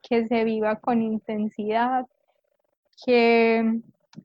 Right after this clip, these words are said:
se enfoque en lo esencial, que no divague en lo superficial,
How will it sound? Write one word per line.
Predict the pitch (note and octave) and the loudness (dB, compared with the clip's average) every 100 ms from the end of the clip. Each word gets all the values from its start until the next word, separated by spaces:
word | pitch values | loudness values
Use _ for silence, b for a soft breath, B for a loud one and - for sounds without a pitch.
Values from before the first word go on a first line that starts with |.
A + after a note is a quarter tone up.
| _ | _
se | A#3+ | 2
enfoque | A#3+ A#3+ A3+ - B3 B3 B3+ | 2 4 0 2 0 0 0
en | B3+ A#3+ | 2 2
lo | |
esencial, | A#3 A3+ G#3+ G#3 - B3+ B3 A#3+ A#3+ - | 2 0 -2 -2 2 4 6 4 0 -4
que | A#3 | -4
no | A3 A3 A3 | -2 -2 -2
divague | A3 A3+ A3+ A#3 A3 A#3 A3+ | -2 0 0 -2 -2 -4 -2
en | A3+ | -4
lo | A3 A3 | -2 -4
superficial, | A3 - G#3+ - G#3 - A#3 A#3+ A#3 A#3 | -8 -8 -10 -10 -14 -4 0 2 2 -2